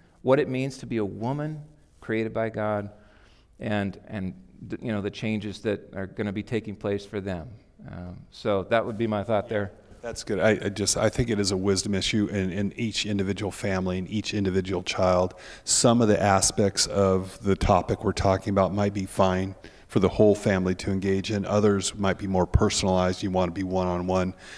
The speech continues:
Speaker 2: but you'll know as you're, you and your husband are being students of your kids, the Lord will guide you in that. So it's kind of a yes, no, uh, answer there. Some situations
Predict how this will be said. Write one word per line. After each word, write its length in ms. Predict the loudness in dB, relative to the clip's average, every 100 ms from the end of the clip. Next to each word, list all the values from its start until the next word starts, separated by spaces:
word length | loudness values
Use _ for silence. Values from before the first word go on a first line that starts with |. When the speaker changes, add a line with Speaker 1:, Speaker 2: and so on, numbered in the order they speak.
| -4 0
Speaker 2:
but 160 | 4
you'll 220 | 6 8
know 280 | 6 4 4
as 160 | 2 0
you're, 260 | 0 0
you 280 | -2 -2 0
and 80 | 0
your 80 | 0
husband 340 | -2 -2 -4
are 60 | -2
being 220 | -2 -2
students 580 | 0 0 0 0 -2 -2
of 120 | -2
your 280 | -4 -4 -8 -18 -20 -20 -2
kids, 500 | 2 2 2 -2 -6 -10 -20 -12 -2
the 80 |
Lord 240 | 4 4 4
will 160 | 0 -6 -18 -10 0
guide 360 | 2 2 0
you 140 | -6 -6
in 140 | -6
that. 320 | -6 -8 -6
So 380 | -2 0 -2 -4 -12 -10 -4
it's 140 | 2
kind 140 | 4
of 60 | 4
a 60 | 2
yes, 420 | 2 2 2 0
no, 520 | 0 0 0 -4 -8 -20 -20 -12
uh, 160 | -8 -6
answer 480 | -6 -6 -6 -8 -8
there. 300 | -8 -10 -10 -20 -20 -18
Some 300 | -2 0 0
situations 880 | -2 -4 -4 -4 -4 -4 -6 -10